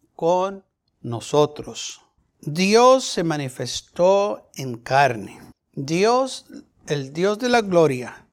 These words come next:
que formó el universo, se formó también un cuerpo y vino al mundo y habitó entre los hombres. Ahora bien, todo esto era para que se cumpliese lo dicho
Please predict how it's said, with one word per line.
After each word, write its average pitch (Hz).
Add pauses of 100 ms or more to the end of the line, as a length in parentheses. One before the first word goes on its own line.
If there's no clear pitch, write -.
(240)
que 151
formó 139
el 214
universo, 202 (220)
se -
formó 156
también 202
un 220
cuerpo 131 (500)
y 139
vino 170
al 202
mundo 165
y 135
habitó 135
entre 156 (360)
los 135
hombres. 143 (380)
Ahora 160
bien, 175 (360)
todo 202
esto 214
era 196
para 165
que 156
se 151
cumpliese 185 (340)
lo 147
dicho 180